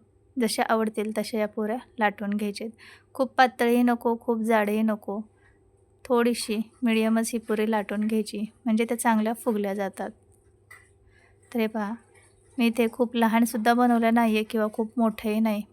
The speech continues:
मीडियम अशा या पुऱ्या बनवून घेतल्यात आणि तुम्ही याची जाडी पाहू शकतात. थोडीशी अशी थिक ठेवायची आहे, खूप जाड नको किंवा खूप पातळ नको. तर आणखीन एक सेम मी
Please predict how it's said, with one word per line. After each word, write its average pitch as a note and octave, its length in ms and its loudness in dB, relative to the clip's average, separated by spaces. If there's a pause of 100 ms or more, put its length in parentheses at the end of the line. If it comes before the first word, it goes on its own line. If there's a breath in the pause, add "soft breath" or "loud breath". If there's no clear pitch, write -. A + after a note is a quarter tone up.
मीडियम G#3+ 320 2
अशा G#3+ 220 -2
या G3+ 160 -4
पुऱ्या A3 280 0
बनवून A3 300 2
घेतल्यात A3 400 -2
आणि G#3 120 -4
तुम्ही A3 220 -2
याची G#3 240 -6
जाडी G#3 280 0
पाहू G#3+ 240 -4
शकतात. G#3+ 380 -6 (1000 soft breath)
थोडीशी B3 480 4
अशी B3 240 2 (120)
थिक A#3+ 200 -4
ठेवायची G3+ 540 0
आहे, G3+ 80 -6 (160)
खूप A#3 200 0
जाड A3+ 280 4
नको A3+ 300 2
किंवा A#3 280 -2
खूप C4+ 240 -4
पातळ G#3+ 340 -2
नको. G3+ 280 -8 (480 loud breath)
तर A#3+ 40 2
आणखीन A#3 340 4
एक A#3+ 140 0
सेम A#3 260 2
मी G#3+ 120 0